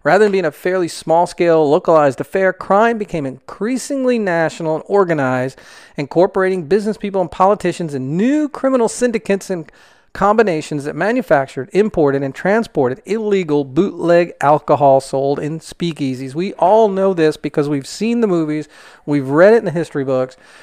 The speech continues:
We know that there was gang violence based on alcohol and bootlegging. In fact, the leading gangster of the time, Al Capone, he was described by the head of the Chicago Crime Commission as public enemy number one at the time.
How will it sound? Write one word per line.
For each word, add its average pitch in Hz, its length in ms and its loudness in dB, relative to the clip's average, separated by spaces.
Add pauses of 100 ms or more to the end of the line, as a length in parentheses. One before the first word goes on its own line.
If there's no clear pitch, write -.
(140)
We 208 240 0
know 196 880 4
that 143 360 -4
there 151 140 0
was 135 160 -2
gang 156 540 -6
violence 151 500 2
based 143 420 -4
on 135 400 -4 (220)
alcohol 151 880 2 (680)
and 143 240 -6
bootlegging. 127 600 0 (300)
In 156 180 -4
fact, 208 600 0
the 151 80 -2
leading 185 340 0
gangster 165 380 -2
of 135 60 0
the 135 60 -4
time, 151 580 0
Al 127 200 2
Capone, 196 840 2 (360)
he 208 160 -2
was 226 160 -2
described 156 460 0
by 135 40 0
the 143 100 -2
head 160 120 -4
of 151 40 -10
the 151 60 -14
Chicago 147 320 -2
Crime 202 300 0
Commission 151 360 -4
as 135 120 -4
public 254 380 2
enemy 220 200 0
number 196 220 0
one 226 240 2
at 208 100 -6
the - 60 -12
time. 277 560 0